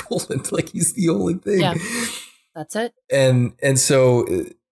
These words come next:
Speaker 1: you know, the, the thrust of the story, they're in Midworld now. I, I hate the way Midworld looks. It's
Speaker 2: It's, it doesn't look like anything.
Speaker 1: No, it's just,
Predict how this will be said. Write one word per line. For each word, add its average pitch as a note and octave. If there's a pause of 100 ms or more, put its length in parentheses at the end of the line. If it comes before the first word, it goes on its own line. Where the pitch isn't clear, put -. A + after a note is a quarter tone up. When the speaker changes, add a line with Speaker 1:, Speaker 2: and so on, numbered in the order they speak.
(100)
Speaker 1:
you C3
know, G#2+
the, G#2
the B2
thrust -
of D#3+
the B2+
story, B2
they're A2+
in C3+
Midworld A2
now. G#2 (100)
I, G#2
I G2+
hate C#3
the C3
way A#2
Midworld G2
looks. - (280)
It's -
Speaker 2:
It's, - (280)
it G#3+
doesn't A3
look G3+
like F#3
anything. D#3+ (100)
Speaker 1:
No, C3
it's A2+
just, -